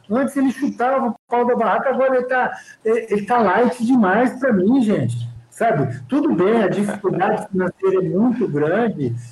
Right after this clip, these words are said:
mas, olha, eu cansei de chutar a porta, cansei de dar bicudo em isopor cheio de, de água lá dentro, porque não, não, não, não dá. O cara entrar dentro de campo dormindo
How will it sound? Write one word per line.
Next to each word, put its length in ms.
mas, 500
olha, 200
eu 160
cansei 540
de 100
chutar 340
a 40
porta, 460
cansei 640
de 100
dar 240
bicudo 400
em 80
isopor 560
cheio 240
de, 180
de 160
água 320
lá 140
dentro, 680
porque 280
não, 280
não, 0
não, 520
não 240
dá. 460
O 100
cara 320
entrar 260
dentro 240
de 100
campo 260
dormindo 720